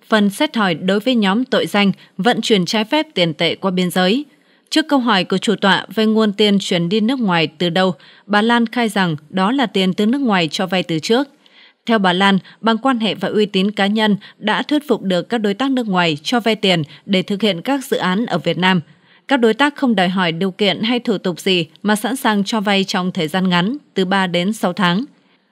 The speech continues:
Bà Lan giải thích về việc chỉ đạo thuộc cấp lập các hợp đồng khống. Người ta chịu cho vay là mừng lắm rồi, nếu mình sử dụng sai mục đích thì đối tác nước ngoài sẽ đòi lại tiền,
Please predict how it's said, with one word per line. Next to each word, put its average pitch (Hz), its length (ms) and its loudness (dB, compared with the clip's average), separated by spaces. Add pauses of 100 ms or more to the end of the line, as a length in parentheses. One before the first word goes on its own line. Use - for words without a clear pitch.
(160)
Bà 208 100 4
Lan 214 280 4
giải 196 160 4
thích 269 220 -4
về 202 120 2
việc 180 280 0
chỉ - 160 0
đạo 175 160 0
thuộc 185 240 -4
cấp 277 180 0
lập 196 320 0
các 262 220 -4
hợp 190 140 -4
đồng 175 180 -2
khống. 185 300 -2 (260)
Người 220 120 2
ta 233 200 2
chịu 226 200 -2
cho 202 160 0
vay 196 200 0
là 185 120 2
mừng 185 240 2
lắm 196 180 0
rồi, 175 300 2 (220)
nếu 208 160 4
mình 254 200 2
sử 190 200 -2
dụng 160 240 -4
sai 214 180 0
mục 180 180 0
đích 262 300 -2
thì 214 80 -2
đối 185 180 0
tác 269 140 -2
nước 262 120 0
ngoài 175 280 0
sẽ 185 180 -2
đòi 196 220 2
lại 156 160 -2
tiền, 175 260 2